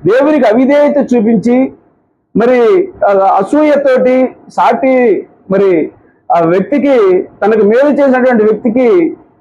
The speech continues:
కీడు చేయాలనేటువంటి ఆలోచనతో ముందుకెళ్ళి జీవితాన్ని మరి తర్వాత తరానికి కూడా రాజులు ఉండకుండా తనతోనే మరి ఆ స్థానాన్ని కోల్పోయి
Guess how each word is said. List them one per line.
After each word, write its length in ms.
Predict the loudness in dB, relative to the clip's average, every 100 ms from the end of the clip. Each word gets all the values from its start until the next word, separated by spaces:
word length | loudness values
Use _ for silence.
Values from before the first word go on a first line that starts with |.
| _ _
కీడు 140 | -2 0
చేయాలనేటువంటి 720 | 0 0 2 0 0 0 0
ఆలోచనతో 600 | 0 2 0 0 -2 0
ముందుకెళ్ళి 800 | 0 0 0 0 0 2 0 -2 -8 -6
జీవితాన్ని 840 | -2 0 0 0 2 2 0 -2 -8 _ _ -4
మరి 120 | -4
తర్వాత 520 | -2 -2 0 0 0
తరానికి 480 | 0 0 2 0 0
కూడా 420 | 0 2 2 2
రాజులు 600 | 0 0 2 2 2 2
ఉండకుండా 640 | 2 0 0 0 2 0 -2 -10 _ _ _ -4
తనతోనే 680 | -2 0 0 0 0 0 -4 -8 _ _ _ -2
మరి 400 | 0 2 0 -2
ఆ 160 | -2
స్థానాన్ని 500 | -2 -2 0 0 0
కోల్పోయి 880 | 0 0 0 0 0 2 0 0 -4